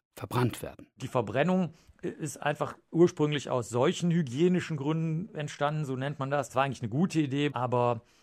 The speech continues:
Speaker 2: ähm, jetzt ist das auch unrichtig und schlecht, weil die Verbrennung unglaubliche Mengen an Brennstoffen, fossilen Brennstoffen verbraucht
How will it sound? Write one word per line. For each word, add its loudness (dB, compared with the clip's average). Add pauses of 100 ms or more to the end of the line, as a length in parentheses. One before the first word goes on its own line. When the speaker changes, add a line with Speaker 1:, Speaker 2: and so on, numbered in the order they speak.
(120)
Speaker 2:
ähm, -2
jetzt 2
ist -4
das -4
auch 0 (560)
unrichtig 0
und -8
schlecht, -2 (320)
weil 2
die -6
Verbrennung -2
unglaubliche -2
Mengen -4
an -6
Brennstoffen, 0
fossilen -4
Brennstoffen -2
verbraucht 2